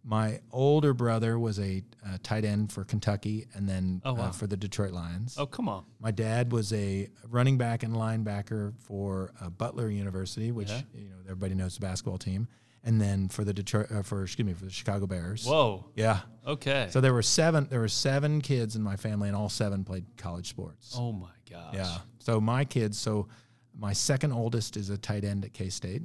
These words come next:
Speaker 1: He
Speaker 2: Okay.
Speaker 1: went down there as a quarterback, and now
Speaker 2: Okay.
Speaker 1: he's a tight end, and he, he actually loves the position change. And then my daughter just, uh, signed a, a, a sc-, a volleyball scholarship to play at Bentley in in, uh, Boston.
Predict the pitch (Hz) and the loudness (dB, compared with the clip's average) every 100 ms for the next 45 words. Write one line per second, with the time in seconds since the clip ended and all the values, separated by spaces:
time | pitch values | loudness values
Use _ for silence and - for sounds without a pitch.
0 | - - 107 117 113 107 104 101 - 104 | -8 -4 0 0 0 0 -2 -4 -2 -2
1 | 95 95 98 101 95 92 92 101 92 92 | 0 -2 -2 -2 -2 -2 -4 -4 -4 -2
2 | 95 92 92 - 107 98 - 101 95 95 | -4 -6 -10 -8 -4 -4 -2 -4 -4 -4
3 | 98 95 95 95 87 87 85 85 92 120 | -6 -8 -10 -12 -10 -8 -6 -6 -6 -6
4 | - - _ _ _ - 117 107 104 98 | -10 -20 _ _ _ 4 6 6 4 4
5 | 107 110 113 98 101 - - - 104 95 | 4 4 2 0 -2 -4 -10 -12 -6 -4
6 | 90 - 107 104 98 98 - - - 92 | -4 -2 -2 0 -2 -4 -10 -20 -12 -6
7 | 92 110 _ _ - 107 - - 98 92 | -6 -8 _ _ -20 -18 -12 -10 -8 -4
8 | 98 95 92 - 92 92 - - 85 98 | -4 -4 -4 -6 -6 -8 -10 -10 -10 -6
9 | 90 85 98 110 104 98 92 87 - 95 | -6 -6 -6 -6 -6 -12 -14 -20 -16 -6
10 | 92 90 87 - 90 87 - - | -4 -4 -8 -10 -8 -6 -8 -12